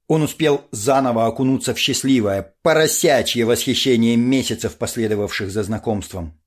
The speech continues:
Успел снова ощутить радость бесшабашного праздника, устроенного в честь дня ее рождения. Вспомнил даже замысловатую прическу, которую навернули ей в тот теплый сентябрьский день в одном из двух первых в городе салонов красоты.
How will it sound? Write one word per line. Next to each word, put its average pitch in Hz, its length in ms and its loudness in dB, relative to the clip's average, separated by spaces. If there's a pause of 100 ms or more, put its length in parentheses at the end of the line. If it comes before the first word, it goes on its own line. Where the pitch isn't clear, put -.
Успел 147 500 2
снова 156 400 0
ощутить 147 480 -2
радость 143 380 2
бесшабашного 143 800 0
праздника, 135 640 0
устроенного 127 640 2
в 120 60 -6
честь 120 300 -2
дня 131 180 2
ее 117 220 2
рождения. 110 600 0
Вспомнил 202 460 0
даже 180 300 2
замысловатую 170 800 2
прическу, 185 580 2
которую 135 400 4
навернули 147 560 2
ей 127 180 4
в 123 80 -2
тот 139 220 -2
теплый 139 320 2
сентябрьский 131 680 0
день 127 220 2
в 127 60 2
одном 131 260 2
из 120 80 0
двух 131 420 -4 (180)
первых 123 460 0
в 117 80 -12
городе 120 380 2
салонов 117 420 0
красоты. 120 640 -4